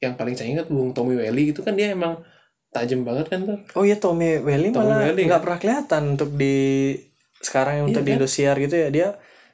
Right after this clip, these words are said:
Speaker 2: terakhir mas, waktu masih dipegang T V One tuh memang sering kelihatan kan?
Speaker 1: Iya, Tommy Welly masih,
Speaker 2: Iya,
Speaker 1: masih
Speaker 2: aku,
Speaker 1: kelihatan.
Speaker 2: Bung Towel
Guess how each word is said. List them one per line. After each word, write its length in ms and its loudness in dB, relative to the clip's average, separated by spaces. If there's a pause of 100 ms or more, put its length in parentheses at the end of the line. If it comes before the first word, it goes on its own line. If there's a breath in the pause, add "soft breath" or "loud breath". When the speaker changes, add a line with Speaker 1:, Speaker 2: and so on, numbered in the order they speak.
Speaker 2:
terakhir 560 -2
mas, 560 0
waktu 240 0
masih 320 0
dipegang 480 0
T 80 -2
V 240 0
One 240 2
tuh 80 -6
memang 240 2
sering 240 0
kelihatan 320 0
kan? 80 0
Speaker 1:
Iya, 160 2
Tommy 240 0
Welly 240 2
masih, 240 0
Speaker 2:
Iya, 80 6
Speaker 1:
masih 80 0
Speaker 2:
aku, 160 0
Speaker 1:
kelihatan. 320 -4
Speaker 2:
Bung 160 0
Towel 320 0